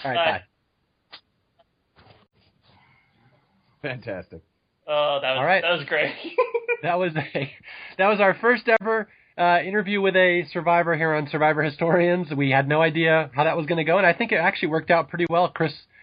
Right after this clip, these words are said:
Speaker 1: was game for anything we threw at him, and, yeah, I think that was a lot of fun.
Speaker 2: Yeah, and it was, it was a really nice way to cap off Vanuatu. I, I feel like it was, it was nice to get, like, little insider opinions from him, and also to just,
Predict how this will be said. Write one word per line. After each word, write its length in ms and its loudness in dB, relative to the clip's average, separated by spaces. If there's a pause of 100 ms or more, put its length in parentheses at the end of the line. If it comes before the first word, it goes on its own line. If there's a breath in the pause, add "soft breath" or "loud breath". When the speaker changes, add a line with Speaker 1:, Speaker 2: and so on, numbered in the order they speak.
(380 soft breath)
Speaker 1:
was 220 0
game 440 0
for 100 0
anything 280 0
we 100 2
threw 200 -2
at 60 4
him, 200 4
and, 240 -2
yeah, 180 0
I 80 2
think 140 -2
that 120 2
was 100 -6
a 40 -6
lot 160 0
of 80 -8
fun. 200 0 (1040)
Speaker 2:
Yeah, 120 -8 (160)
and 100 -6
it 160 -2
was, 220 -4
it 40 2
was 120 0
a 100 2
really 200 2
nice 200 2
way 80 0
to 80 -6
cap 280 -2
off 220 2 (600)
Vanuatu. 560 0 (380)
I, 140 0
I 180 0
feel 100 2
like 140 2
it 40 0
was, 160 -4
it 60 2
was 100 -2
nice 220 2
to 60 -10
get, 180 2
like, 180 2
little 200 -4
insider 420 0
opinions 420 -8
from 140 -12
him, 160 -4
and 100 -4
also 240 -4
to 120 -14
just, 220 -2